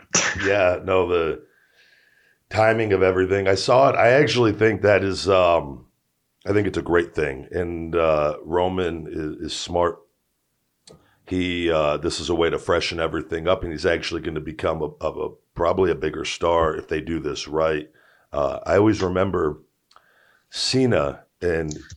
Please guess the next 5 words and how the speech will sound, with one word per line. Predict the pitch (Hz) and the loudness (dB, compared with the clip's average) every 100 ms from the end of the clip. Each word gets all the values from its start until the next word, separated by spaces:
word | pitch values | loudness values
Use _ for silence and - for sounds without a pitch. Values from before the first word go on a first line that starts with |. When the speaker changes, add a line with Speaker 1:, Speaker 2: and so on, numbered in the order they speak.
| - | -10
Speaker 2:
telling | - 104 92 | 0 2 2
me, | 90 85 | 0 -2
sitting | 87 110 92 87 | -2 0 -2 0
down, | 90 87 85 80 - _ _ _ | 2 4 2 -2 -10 _ _ _
um, | 80 80 73 - | 2 2 0 -6